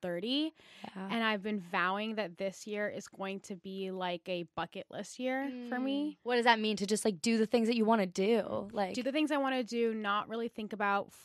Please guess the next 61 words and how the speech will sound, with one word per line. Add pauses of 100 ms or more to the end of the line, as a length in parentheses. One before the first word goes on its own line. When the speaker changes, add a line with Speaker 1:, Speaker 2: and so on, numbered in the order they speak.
(120)
Speaker 1:
functionality
or
practicality (120)
at
Speaker 2:
Oh
Speaker 1:
all.
Speaker 2:
my
gosh.
Speaker 1:
So
we're
not
making
logical
decisions
this
year. (360)
Speaker 2:
I
am
all
for
it.
That
is
literally
the
chapter
that
I'm
entering
also,
'cause
I
feel
like
for
the
last
couple
years, (100)
I've
been,
like,
deep
in
my,
like,
healing
work
and
shadow
work
journey
and
kind
of
uncovering
so
many
things.
And,
like,